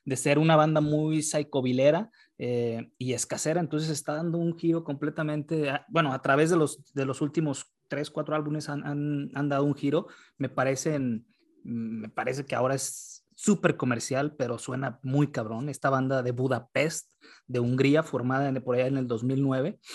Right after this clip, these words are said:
y salió, pues, rápidamente disparada hacia Australia, United Kingdom, este, Alemania y Estados Unidos, precisamente por su sonido, ¿no? Y su género musical que engloba el punk rock, el metal, el psychobilly y el hardcore.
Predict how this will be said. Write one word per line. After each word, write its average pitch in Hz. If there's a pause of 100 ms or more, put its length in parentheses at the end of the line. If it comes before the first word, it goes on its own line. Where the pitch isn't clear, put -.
(260)
y 139
salió, 139
pues, 170
rápidamente 160
disparada 160
hacia 151
Australia, 156 (220)
United 151
Kingdom, 147
este, 120
Alemania 127
y 135
Estados 139
Unidos, 139 (300)
precisamente 143
por 131
su 139
sonido, 131
¿no? 135
Y 143
su 127
género 139
musical 147
que -
engloba 135 (240)
el 123
punk 147
rock, 156
el 127
metal, 147
el 131
psychobilly 135
y 147
el 131
hardcore. 160